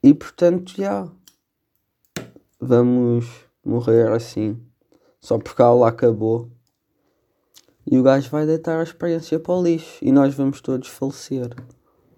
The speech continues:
Que bonito. É o chamado Big Bang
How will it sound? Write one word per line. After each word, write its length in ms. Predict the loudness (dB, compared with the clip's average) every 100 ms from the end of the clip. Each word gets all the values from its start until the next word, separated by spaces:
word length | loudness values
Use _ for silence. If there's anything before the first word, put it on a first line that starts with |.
| _ _ _ _ _ _ _ -20 _ _ _ _
Que 200 | 4 6
bonito. 880 | 6 2 0 0 -4 -8 -20 -20 _ _ _ _ _ _ _ _ _
É 160 | 4 6
o 60 | 6
chamado 640 | 2 2 4 4 2 -2 -14 _ _ _ _ -20 -20 _ _ _
Big 240 | 4 4 4
Bang 480 | 2 2 2 0